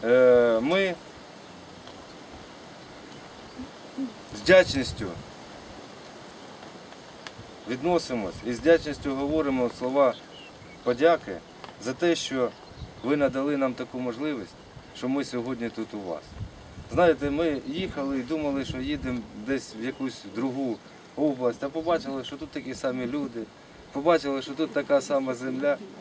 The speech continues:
що тут такі самі будинки, такі самі... все таке саме. І таке розмови такі самі, то я маю на увазі акцент, говор, да? Все таке саме. Тобто ми, як ото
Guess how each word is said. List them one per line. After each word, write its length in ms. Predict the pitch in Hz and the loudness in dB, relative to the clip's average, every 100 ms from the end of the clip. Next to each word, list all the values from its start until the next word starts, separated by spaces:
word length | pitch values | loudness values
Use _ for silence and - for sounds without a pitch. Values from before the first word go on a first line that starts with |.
| - - | -16 -10
що 100 | - | -6
тут 180 | 143 180 | -4 -2
такі 260 | 165 156 151 | -2 -2 -2
самі 320 | 160 147 131 113 | 0 0 -2 -2
будинки, 520 | 139 143 147 131 131 | 0 2 0 0 -6
такі 300 | 143 143 160 | -6 -4 -4
самі... 340 | - 151 147 143 123 - - - | -2 -2 0 -4 -6 -8 -18 -6
все 140 | 208 | -4
таке 300 | 208 170 156 139 | -2 -4 -4 -4
саме. 180 | 104 87 - - - - - - | -4 -4 -6 -16 -16 -16 -16 -2
І 80 | 156 | 0
таке 320 | 185 185 165 | 2 4 6
розмови 580 | 175 143 120 175 165 147 | 6 4 4 6 6 4
такі 320 | 151 123 143 | 0 -4 -4
самі, 340 | - 143 131 127 120 | 0 2 2 0 -4
то 60 | |
я 120 | 135 | -4
маю 220 | 131 135 127 | 0 0 2
на 140 | 131 | 0
увазі 360 | 127 127 117 117 - - - | 4 4 2 -4 -6 -10 2
акцент, 640 | 113 113 123 170 156 139 | 4 6 8 10 10 6
говор, 580 | - 147 156 139 127 117 | 4 8 8 8 2 2
да? 180 | 127 165 - - - - - - | 6 4 2 -8 -12 -12 -12 2
Все 200 | 233 240 | 8 8
таке 300 | 190 165 135 | 6 2 0
саме. 340 | 123 101 90 90 | 2 2 2 -2
Тобто 320 | 170 156 151 | -2 2 0
ми, 320 | 123 190 220 185 - - - - - | 2 2 0 0 -6 -10 -14 -12 0
як 180 | 156 151 | 2 2
ото 180 | 143 | 0